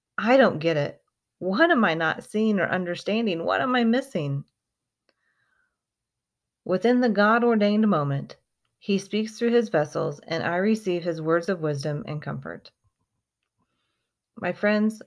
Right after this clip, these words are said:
we also need the support of those who are walking the same path we are. We need people who are living what we are living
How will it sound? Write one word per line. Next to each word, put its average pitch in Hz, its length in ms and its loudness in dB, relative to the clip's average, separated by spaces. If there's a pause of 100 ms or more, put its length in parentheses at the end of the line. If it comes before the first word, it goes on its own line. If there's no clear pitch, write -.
we 190 180 -2
also 262 380 -2
need 220 180 2
the 180 80 -6
support 180 480 -2
of 165 180 -8
those 175 340 0
who 170 140 -4
are 156 140 0
walking 180 420 -2
the 156 100 -6
same 180 280 -6
path 151 320 -8
we 143 160 -6
are. - 320 -10 (560)
We 180 180 -2
need 254 340 2
people 160 440 -4
who 165 140 -2
are 160 140 2
living 214 580 2
what 160 260 -4
we 202 160 2
are 202 100 2
living 147 520 -4